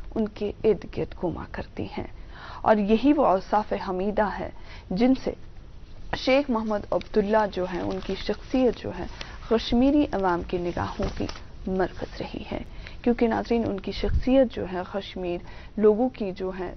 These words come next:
तहरीक का अहम मरकज रही है। तभी तो कहते हैं कि "पचस मज अक शबा ताबान आसान, कचस मज अक गुला खूबान आसान, वचस मज अक वशा आसान, फलक रस,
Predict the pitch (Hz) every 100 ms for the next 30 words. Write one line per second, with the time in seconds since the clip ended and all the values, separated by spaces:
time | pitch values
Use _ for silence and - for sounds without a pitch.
0 | - 185 190 208 220 - - - 208 -
1 | 190 202 - - - - - - 202 -
2 | - - - 294 220 233 208 208 262 233
3 | - 190 - 214 - 185 170 - - -
4 | - 185 185 180 - - - - - 208
5 | 190 196 180 175 175 175 - 185 160 -
6 | - - - 214 - 202 - 175 170 -
7 | 208 196 208 185 180 175 - - 196 185
8 | 214 208 180 - 170 190 208 175 156 -
9 | - - - 208 - - - 180 160 -
10 | 220 - 175 170 185 - 196 - 170 -
11 | - 214 180 - - 262 339 247 180 -